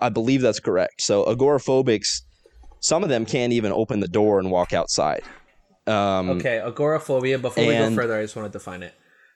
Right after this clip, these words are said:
Speaker 2: Fear of places
Speaker 1: Yeah.
Speaker 2: and situations that might cause panic, helplessness, or embarrassment. Agoraphobia is an anxiety disorder that often develops after one or more panic attacks. Symptoms include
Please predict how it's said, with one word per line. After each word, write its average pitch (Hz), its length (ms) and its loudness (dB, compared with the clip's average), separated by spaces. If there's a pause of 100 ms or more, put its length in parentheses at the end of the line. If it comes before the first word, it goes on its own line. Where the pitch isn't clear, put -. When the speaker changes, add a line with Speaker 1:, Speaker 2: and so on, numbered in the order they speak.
(340)
Speaker 2:
Fear 160 220 0
of 143 280 -4
places 147 440 -2
Speaker 1:
Yeah. 151 40 -10
Speaker 2:
and 131 80 -10
situations 120 640 -8
that 117 140 -12
might 113 240 -10
cause 110 280 -8
panic, 135 420 -8
helplessness, 117 640 -10
or 107 100 -10
embarrassment. 90 640 -12 (600)
Agoraphobia 131 760 -2
is 113 160 -6
an 107 100 -6
anxiety 113 520 -4
disorder 101 400 -8
that 98 180 -10
often 117 300 -6
develops 113 480 -6
after 104 280 -10
one 113 220 -6
or 135 80 -2
more 120 220 -6
panic 107 320 -8
attacks. - 480 -16
Symptoms 117 420 -12
include 107 420 -8